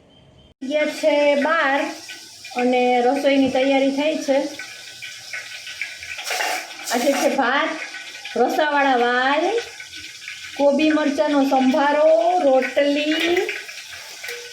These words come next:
અને આજ થોડાક સલાડ વધી ગયા છે પારસના, કાચા પાકા સંભારા.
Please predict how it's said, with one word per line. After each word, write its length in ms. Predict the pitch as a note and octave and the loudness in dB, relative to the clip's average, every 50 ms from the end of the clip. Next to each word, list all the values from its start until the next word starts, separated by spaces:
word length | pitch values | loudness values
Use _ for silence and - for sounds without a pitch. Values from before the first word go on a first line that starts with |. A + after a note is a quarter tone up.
| - - - - C6+ - - - - - - - - - - - - - - - - | -16 -12 -12 -10 -10 -10 -12 -12 -12 -14 -14 -16 -18 -18 -14 -12 -10 -8 -8 -6 -4
અને 400 | A3+ A#3 A#3+ B3 B3+ B3+ C4 C4 C4 C4 C4 C4 C4 C4 C4 C4 C4 C4 C4 C4 B3+ B3+ B3 A#3+ - - - - - - - - - - - | -2 0 0 0 0 0 0 0 0 0 0 2 2 2 2 0 0 0 0 0 0 0 -2 -4 -6 -8 -12 -12 -14 -14 -14 -16 -16 -8 -4
આજ 80 | B3 B3+ B3+ - | -4 -4 -2 0
થોડાક 260 | D#4 C#4 C#4 B3 - - | 0 0 0 0 0 2
સલાડ 320 | C4+ C#4 D4+ C#4 B3+ A#3 | 2 2 4 2 2 2
વધી 280 | A3+ A3+ G#3 D#4 D#4 B3 | 2 2 2 2 2 2
ગયા 160 | G#3+ A3 G3 | 2 2 0
છે 60 | - | 0
પારસના, 520 | - G3+ G3 G3 G3+ G3+ G3+ - A3+ G3+ F#3+ F#3 - - - - - - - - - - | -4 -4 -2 -2 -2 -2 -4 -6 -8 -8 -8 -10 -12 -14 -16 -16 -16 -18 -18 -10 -4 -2
કાચા 260 | A#3+ B3 B3 B3+ A#3 | -2 0 2 0 0
પાકા 320 | A#3 A#3 A3+ - A#3 G#3+ | 0 0 -2 -2 -2 -2
સંભારા. 480 | G#3+ A3+ G#3+ G#3+ A#3 A3 G3 F#3+ F#3+ | -2 0 0 2 2 2 2 2 0